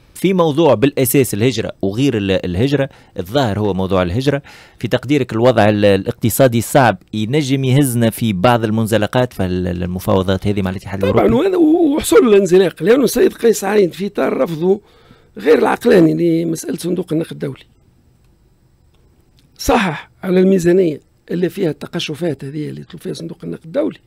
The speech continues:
Speaker 2: وما، ما يحبش يعترف بها سياسيًا، آه، باش ياخذ القرض. لو خذيت القرض، أولًا تفتح لك السوق المالية، على الغالب م-،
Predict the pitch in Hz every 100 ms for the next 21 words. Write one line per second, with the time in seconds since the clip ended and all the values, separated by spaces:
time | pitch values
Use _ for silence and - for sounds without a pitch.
0 | _ - - _ - - 349 339 320 294
1 | 240 196 240 - - 165 196 233 170 196
2 | 170 190 196 240 - _ _ _ _ -
3 | 113 110 113 113 117 233 247 - 233 208
4 | 214 - 180 - _ _ - _ - -
5 | 311 226 381 - - 226 - 302 _ _
6 | _ _ _ 254 311 302 240 185 - 202
7 | - - 196 156 160 170 190 - _ _
8 | _ 220 196 208 240 180 202 220